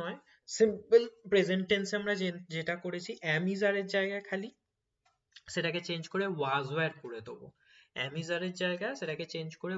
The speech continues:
was were করে দেবো, প্লাস being অবশ্যই আনতে হবে, কারণ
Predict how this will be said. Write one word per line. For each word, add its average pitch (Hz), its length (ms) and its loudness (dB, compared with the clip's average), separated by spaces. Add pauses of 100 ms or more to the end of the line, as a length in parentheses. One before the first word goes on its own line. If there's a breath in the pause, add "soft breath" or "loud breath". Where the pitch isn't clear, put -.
(100)
was 117 280 -6
were 151 200 -4
করে 160 220 -4
দেবো, 185 140 -8 (120)
প্লাস 180 180 -6 (220)
being 202 220 -4 (280)
অবশ্যই 160 560 -6 (100)
আনতে 196 300 -8
হবে, 196 180 -6 (100)
কারণ 175 200 -6